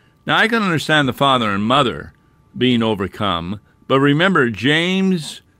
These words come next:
John, and Peter, his disciples, were the three that were there. And if you take a look back in Mark, assuming things were in chronological order, they had already seen Jesus calm a storm,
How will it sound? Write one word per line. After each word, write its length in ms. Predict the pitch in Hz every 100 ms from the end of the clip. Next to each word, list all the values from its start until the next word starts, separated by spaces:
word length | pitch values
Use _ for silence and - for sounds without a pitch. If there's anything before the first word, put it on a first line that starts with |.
| _
John, 600 | 101 131 160 160 160 160 -
and 300 | 127 113 -
Peter, 640 | - 190 220 160 92 78 - _ _ _ _ -
his 220 | 139 110
disciples, 720 | 127 - 156 180 135 117 98
were 160 | 113 110
the 120 | 107
three 340 | - 139 135
that 200 | 120 110
were 160 | 117 110
there. 500 | 127 139 104 - - _ - _ _ -
And 180 | 139 147
if 100 | 135
you 100 | 135
take 260 | 196 226
a 60 | 190
look 280 | 170 156 123
back 380 | 147 151 147
in 240 | 131 127 113
Mark, 480 | 120 147 117 107 -
assuming 480 | 117 - 170 151 131
things 280 | 147 117
were 140 | 123 113
in 100 | 101
chronological 840 | - 147 143 131 131 120 107 110
order, 680 | 107 131 139 117 92 80 90 _ - - _
they 200 | 131 160
had 160 | 156 135
already 640 | 147 185 214 208 185 175
seen 460 | 151 - 160 160 151
Jesus 640 | 110 156 160 123 131 120
calm 580 | - - 151 160 170 175
a 220 | 165 123
storm, 920 | 120 - - 139 131 104 87 87 120